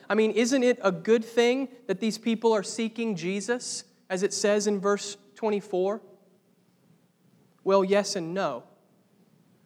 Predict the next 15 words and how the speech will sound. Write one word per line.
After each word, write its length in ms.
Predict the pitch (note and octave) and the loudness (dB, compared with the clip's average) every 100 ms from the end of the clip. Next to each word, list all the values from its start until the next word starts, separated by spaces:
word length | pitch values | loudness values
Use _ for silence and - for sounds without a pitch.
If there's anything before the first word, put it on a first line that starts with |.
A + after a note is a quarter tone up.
| _ - | _ -12
Of 180 | E3 | -8
course 280 | - C#4 B3 | 0 0 0
it's 140 | F3 - | -2 -4
good 340 | G3 F#3+ F#3 | 0 0 0
to 100 | E3 | -6
seek 480 | - - G#3 F#3 - | -8 -6 -6 -6 -8
Jesus 640 | - F#3 F3+ C3+ C3 - | -4 -4 -4 -6 -6 -8
if 140 | D#3+ D3+ | -8 -8
you 120 | E3+ | -4
do 240 | D#3+ G3+ | -2 -2
so 240 | F#3+ G3 F3 | 0 2 2
with 260 | F3 F3+ | -2 -4
the 80 | E3 | -6
right 360 | D3 F3 E3+ E3 | 0 0 0 -4
motives. 840 | C#3+ D#3+ E3 A2+ - - - | -2 -2 -2 -8 -18 -14 -14